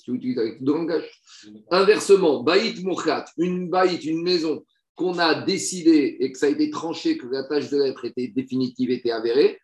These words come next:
elle est en attente de destruction, c'est vrai. Mais en attendant, elle a une capacité encore plus forte de nuisance qu'à qu'elle, mitocho me achora, qu'on ait touché les murs de la maison à l'intérieur,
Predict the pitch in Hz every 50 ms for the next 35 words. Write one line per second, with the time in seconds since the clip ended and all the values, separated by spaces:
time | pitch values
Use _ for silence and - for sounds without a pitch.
0 | _ _ _ _ - 143 151 160 170 170 170 170 170 170 - - 220 226 214 -
1 | 180 156 156 156 165 165 170 156 - 160 151 - - - 117 107 - - - 165
2 | 156 139 131 107 - - - 127 135 139 135 139 147 147 139 139 139 139 135 131
3 | 160 196 233 - - _ _ _ _ _ - 151 156 165 165 165 160 - - 180
4 | 175 185 180 - - - 185 185 175 151 147 - - 151 139 - - 185 202 -
5 | - - 170 - - 151 139 139 143 139 143 143 131 123 135 131 113 - - 110
6 | 107 - - 156 202 208 202 - _ _ _ _ - 156 185 202 208 - - 170
7 | 160 151 151 - 226 247 240 226 202 190 175 160 - - 160 135 135 - - -
8 | - _ _ _ _ _ - 156 170 185 196 196 196 190 190 - - 202 190 180
9 | 180 185 190 190 180 175 175 170 165 160 165 165 156 151 165 175 - - 151 156
10 | 160 170 175 175 170 170 160 160 151 139 120 107